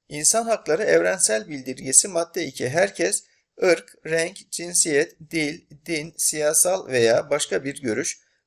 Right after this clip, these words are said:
ulusal veya sosyal köken, mülkiyet, doğuş veya herhangi başka bir ayrım gözetmeksizin bu bildirge ile ilan olunan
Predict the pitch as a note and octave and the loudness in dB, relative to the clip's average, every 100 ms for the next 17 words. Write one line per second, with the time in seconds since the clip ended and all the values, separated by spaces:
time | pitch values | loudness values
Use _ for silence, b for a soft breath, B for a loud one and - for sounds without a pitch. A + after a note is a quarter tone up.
0 | _ D3 D#3 F3+ F#3 - C#3 B2 D#3 - | _ -4 0 2 2 2 0 2 2 0
1 | D#3 D3+ E3+ E3+ - B2+ B2 D3 - - | -4 -4 -2 -4 -4 -8 -4 -4 -6 -20
2 | D3+ E3 C#3+ B2 B2 _ - C#3+ E3+ - | -20 -10 -2 0 -2 _ -10 -6 -6 -6
3 | C#3 A#2+ A#2 E3 - _ _ _ C#3+ D3 | -2 2 2 2 -4 _ _ _ 4 4
4 | E3+ F#3 D3+ E3+ D3+ D3 - F3+ C#3 D#3+ | 0 -4 -8 -4 -2 -2 -2 -4 -4 -2
5 | C3+ C3+ D#3 E3 C#3 D3+ - E3+ - A#2+ | 2 2 0 -8 -8 -8 -6 -6 -4 -4
6 | A2 D#3+ D#3+ F3 E3+ D3 C#3+ C3+ C3+ E3+ | -6 -8 -12 -12 -8 -8 -8 -10 -8 -8
7 | A#2+ A2 - - C#3+ E3 F3+ B2+ A2+ D3+ | -4 -2 -2 -6 -6 -6 -4 -8 -4 -6
8 | F3+ | -6